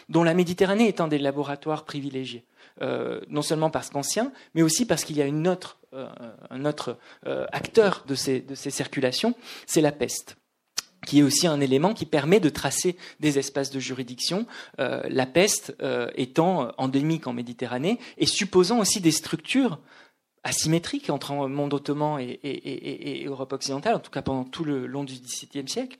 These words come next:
mais qui, euh, permettent des, mettre en place des dispositifs d'identification, euh, des marchandises, des biens, des personnes, mais aussi des frontières, euh, sanitaires, tout à fait fascinants.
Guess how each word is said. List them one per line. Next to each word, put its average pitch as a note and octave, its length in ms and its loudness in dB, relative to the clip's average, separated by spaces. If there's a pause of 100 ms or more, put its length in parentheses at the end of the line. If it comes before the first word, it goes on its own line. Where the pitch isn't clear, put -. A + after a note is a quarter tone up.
(340)
mais E3+ 100 4
qui, B3+ 300 0 (240)
euh, D3 400 2
permettent F#3+ 560 0 (160)
des, D#3+ 540 2 (420)
mettre G3 260 2
en F#3+ 60 4
place A3 200 0
des D3+ 80 -4
dispositifs F#3 840 -8
d'identification, F3+ 1080 -2 (420)
euh, C3+ 220 -2
des D#3 180 4
marchandises, E3 640 -2
des D3+ 100 4
biens, E3 420 -2
des D3+ 80 -2
personnes, E3 400 -2
mais D#3+ 140 -2
aussi F3 240 -2
des C#3 260 -2 (160)
frontières, G#3+ 640 0 (320)
euh, - 60 -8
sanitaires, F3 640 -2 (220)
tout G3+ 160 -6
à F3+ 80 2
fait G#3 160 -6
fascinants. C#3+ 400 -8